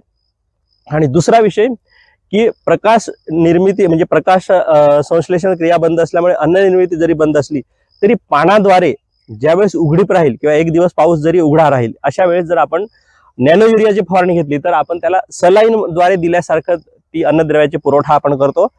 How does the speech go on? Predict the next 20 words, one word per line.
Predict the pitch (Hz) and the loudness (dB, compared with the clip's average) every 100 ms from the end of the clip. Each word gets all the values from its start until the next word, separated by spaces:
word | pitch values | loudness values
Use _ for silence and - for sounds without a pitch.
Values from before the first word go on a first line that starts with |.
| _ _ | _ _
आणि | - 151 | -2 -2
त्यावेळेस | 156 151 156 160 160 - _ _ _ - 117 | 0 2 2 2 -2 -8 _ _ _ -10 -2
जेवढी, | 151 180 | 2 2
अ, | 220 180 - 147 139 | 0 -2 -2 0 2
अन्नद्रव्य | 139 160 151 156 | 2 0 0 0
पाहिजे | 151 143 | 0 -2
त्या | 151 139 | -2 -2
अन्नद्रव्याची | 147 135 139 135 143 | -2 -2 0 0 -2
उपलब्ध | 127 139 139 | -4 -2 -2
होते | 131 127 | -2 -2
आणि | 170 131 139 | -2 -2 -2
मग | 143 | -4
ती | - 160 156 - _ _ - | -4 -4 -4 -4 _ _ -6
जी | 127 147 | -2 -2
फळगळ | 156 151 147 | 0 2 4
आहे, | 156 135 | 2 2
विशेष | 135 156 - | 0 -2 0
करून | 160 | 0
मगरी | 147 139 151 | 0 0 0
लागून | 139 147 | 0 -2